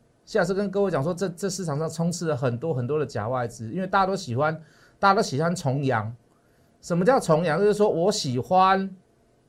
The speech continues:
我喜欢看外资报告，然后他就假借在国外绕了一圈，他变成是外资。你看到他的筹码是对的，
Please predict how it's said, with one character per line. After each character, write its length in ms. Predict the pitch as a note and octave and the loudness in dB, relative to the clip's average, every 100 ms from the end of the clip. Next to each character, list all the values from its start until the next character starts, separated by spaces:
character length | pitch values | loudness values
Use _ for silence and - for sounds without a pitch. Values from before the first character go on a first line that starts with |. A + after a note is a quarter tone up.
| _ _ _ _ | _ _ _ _
我 120 | - G3 | -4 0
喜 120 | F3 | 2
欢 120 | F3 | 2
看 160 | F#3 F#3 | 2 2
外 140 | E3 | 2
资 200 | D#3+ D3+ | 0 -6
报 240 | D3+ D3 | -2 -2
告， 320 | B2 C3+ G#2+ G#2 | 0 -2 -4 -2
然 120 | C3+ | 0
后 80 | F#3 | 0
他 140 | F3+ | 0
就 100 | F#3 G3+ | 0 0
假 240 | E3 B2 | 0 0
借 260 | - F#3+ - _ _ - | 2 0 0 _ _ -4
在 160 | G#3 | 0
国 200 | F3 E3 | 0 0
外 100 | F#3+ | 2
绕 140 | G3+ F3 | 4 4
了 120 | D#3+ | 4
一 80 | F3+ | 2
圈， 200 | E3+ E3 | 0 0
他 100 | F3 | 0
变 140 | F#3+ | 0
成 100 | D#3 | -2
是 80 | F#3 | -2
外 240 | F#3 E3 | 0 0
资。 340 | C#3 C#3 C#3 C3+ - _ _ _ _ _ _ _ _ _ _ _ _ _ _ _ _ _ - | -2 -8 -8 -10 -14 _ _ _ _ _ _ _ _ _ _ _ _ _ _ _ _ _ -10
你 140 | D3 | -4
看 140 | D3 A#3 | 0 4
到 80 | |
他 120 | A3 A3 | 6 4
的 80 | F#3+ | 2
筹 160 | E3 | 0
码 140 | F3 C#3+ | 2 0
是 120 | E3 | -2
对 240 | F#3 D3+ | -2 -2
的， 240 | A2+ G#2 | -2 -8